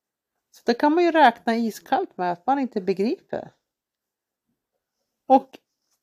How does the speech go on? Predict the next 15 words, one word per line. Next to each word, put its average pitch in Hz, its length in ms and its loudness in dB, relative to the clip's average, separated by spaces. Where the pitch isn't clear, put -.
det 320 80 -2
är 330 40 0
klart 359 200 6
att 262 160 2
vill 247 160 2
jag 262 100 4
förstå, 294 600 2
då 226 140 0
måste 285 260 2
jag 240 60 4
ju 226 60 0
vända 233 320 2
mig 330 160 2
till 247 120 -2
den 180 400 2